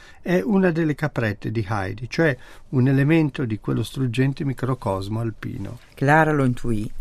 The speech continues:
Speaker 2: e si rallegrò di essere d'aiuto a quella piccola capra che la guardava con l'aria fiduciosa. E nacque in lei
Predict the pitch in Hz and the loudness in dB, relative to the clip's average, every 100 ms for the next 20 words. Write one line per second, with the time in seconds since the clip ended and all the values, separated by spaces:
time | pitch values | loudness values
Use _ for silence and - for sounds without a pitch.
0 | - - 185 - 202 196 196 170 147 135 | -6 -2 -2 0 2 2 2 4 6 6
1 | 120 156 151 151 131 165 214 302 - - | 4 2 2 0 2 2 2 0 -2 0
2 | 190 - 311 - 185 156 - 135 127 127 | 0 0 -4 -4 -2 0 4 4 4 -2
3 | 123 147 131 131 120 127 120 110 113 113 | -2 2 4 2 4 4 4 2 2 2
4 | 113 107 - 101 113 - 98 98 101 - | 2 0 -2 -4 -6 -6 -6 -6 -6 -10
5 | - - - - - - 254 294 131 - | -12 -18 -18 -18 -18 2 4 6 4 2
6 | 180 220 285 320 302 | 4 4 2 0 -2